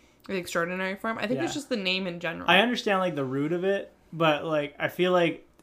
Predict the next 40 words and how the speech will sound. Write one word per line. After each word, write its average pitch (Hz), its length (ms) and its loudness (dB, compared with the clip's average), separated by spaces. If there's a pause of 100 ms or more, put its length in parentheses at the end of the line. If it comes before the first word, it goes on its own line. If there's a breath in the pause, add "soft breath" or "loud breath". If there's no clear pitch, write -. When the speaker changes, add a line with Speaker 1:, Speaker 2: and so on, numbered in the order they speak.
(140)
Speaker 2:
it 196 220 4
being 180 280 2
called 151 360 2
the 156 60 0
Extraordinary 151 680 -4
Forum 170 400 -4
gives 143 220 -2
it 147 80 0
a 131 60 0
lot 127 420 0
of 127 200 -8
credence 143 500 -6
that 139 200 -4
it 123 60 -4
doesn't 135 300 -6
necessarily 131 880 -8
earn. 143 480 -10 (320 loud breath)
Speaker 1:
Well, 247 340 4
there's 233 320 2
Novus 214 320 2
Ordo, 180 440 4
which 180 180 -4
is 175 140 -12
the 175 120 -6
New 175 240 -4
Order 165 180 0
Speaker 2:
Right. 165 80 -4
Speaker 1:
mat, 151 200 -10
which 180 140 -8
is 175 100 -10
what 170 120 -4
we 170 140 -6
go 160 160 -8
to, 170 160 -10
but 175 160 -8
then 196 160 -4
there's 180 200 -4
Ad 175 240 -4
Orientem, 170 760 -8
Speaker 2:
Mm-hmm. 160 260 -2